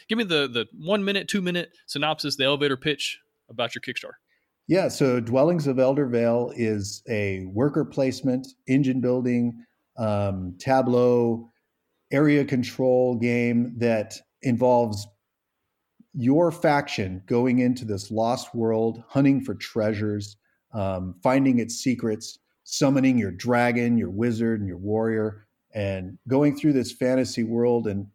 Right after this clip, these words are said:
Speaker 2: eventually trying to dwell there, trying to build your, your, your new world. It involves, uh, taking rooftops that you actually place right on top of the meeples, so the meeples transform into little houses.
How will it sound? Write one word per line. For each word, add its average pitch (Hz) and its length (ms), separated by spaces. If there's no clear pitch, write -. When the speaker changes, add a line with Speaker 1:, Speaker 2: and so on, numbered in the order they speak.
Speaker 2:
eventually 127 560
trying 143 260
to 127 120
dwell 110 480
there, 90 360
trying 104 280
to 92 220
build 123 520
your, 101 500
your, 95 720
your 95 200
new 113 340
world. 107 480
It 113 120
involves, 117 580
uh, 95 260
taking 117 400
rooftops 131 680
that 101 160
you 113 100
actually 113 320
place 123 540
right 113 220
on 120 180
top 120 260
of 110 60
the 95 80
meeples, 120 420
so - 140
the 92 80
meeples 110 600
transform 117 960
into 101 220
little 104 200
houses. 107 540